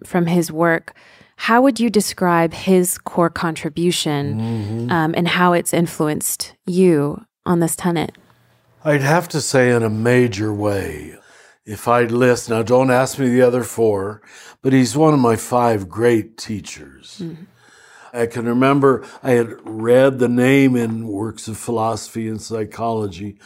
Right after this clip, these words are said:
Speaker 2: but never read any of his books. And when I was in college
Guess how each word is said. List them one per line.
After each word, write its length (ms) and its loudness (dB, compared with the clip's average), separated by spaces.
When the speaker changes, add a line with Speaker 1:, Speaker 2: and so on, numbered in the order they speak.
Speaker 2:
but 120 -4
never 280 4
read 320 4
any 280 2
of 100 -2
his 200 -4
books. 680 0
And 100 -6
when 140 0
I 100 4
was 240 2
in 140 -6
college 760 0